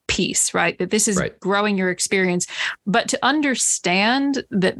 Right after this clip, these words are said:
Speaker 1: that particular vendor organization, if they are hiring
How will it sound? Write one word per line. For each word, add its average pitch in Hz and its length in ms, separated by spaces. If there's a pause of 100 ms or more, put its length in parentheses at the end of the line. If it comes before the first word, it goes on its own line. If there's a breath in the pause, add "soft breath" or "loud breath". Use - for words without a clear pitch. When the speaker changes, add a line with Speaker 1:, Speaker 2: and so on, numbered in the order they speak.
Speaker 1:
that 214 320
particular 202 1000 (280 loud breath)
vendor 202 540
organization, 196 960 (180)
if 240 160
they 233 180
are 185 480 (460)
hiring 240 720